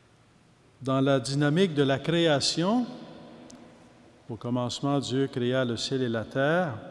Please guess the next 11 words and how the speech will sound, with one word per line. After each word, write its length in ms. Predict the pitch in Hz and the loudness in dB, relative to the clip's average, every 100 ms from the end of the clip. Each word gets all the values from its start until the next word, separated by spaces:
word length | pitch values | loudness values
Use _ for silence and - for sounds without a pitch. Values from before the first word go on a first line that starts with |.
| - - - - - - - - - - - - - - | -18 -20 -20 -20 -20 -20 -20 -20 -20 -20 -20 -20 -20 -20
Dieu 220 | 117 107 123 | -8 -2 0
vit 140 | 131 | 0
ce 120 | - | -2
qu'il 160 | - 127 | -2 -2
avait 220 | 120 117 | 0 -4
fait 420 | - 139 147 147 | -4 0 2 2
et 60 | 139 | 0
tout 220 | 143 139 | -4 -2
était 280 | 123 - 131 | -2 -2 -4
très 300 | - 147 151 | -2 2 2
bon. 300 | 127 135 180 | 2 0 0